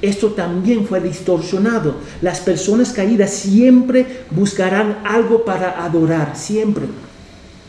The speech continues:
Entonces son fácilmente engañadas porque no tienen el Espíritu de Dios y no tienen conocimiento de su palabra,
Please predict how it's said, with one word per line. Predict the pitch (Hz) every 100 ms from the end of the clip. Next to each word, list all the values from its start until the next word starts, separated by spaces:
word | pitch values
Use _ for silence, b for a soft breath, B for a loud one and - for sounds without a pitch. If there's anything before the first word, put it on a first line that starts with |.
| - - - - - -
Entonces | 147 143 156 160
son | 156 165 156
fácilmente | - 180 185 190 170 165 165 151
engañadas | 151 143 143 160 175 139 - B B
porque | 151 143 147
no | 151 175
tienen | - - 160 156
el | 139
Espíritu | 131 - - - 185 202 196
de | 160 147
Dios | 151 165 139 - B B B -
y |
no | 135 180
tienen | 180 190 180
conocimiento | 170 160 160 165 165 175 208 202
de | 175
su | 160 -
palabra, | 151 151 175 143 131